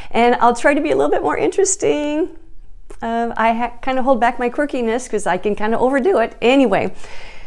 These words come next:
like I said, it's on this side of the rapture that we really want to find out,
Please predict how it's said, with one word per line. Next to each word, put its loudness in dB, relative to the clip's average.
like 2
I 4
said, -4
it's -4
on 0
this 0
side -2
of -6
the -2
rapture -8
that -4
we 0
really 0
want -6
to -6
find -4
out, -6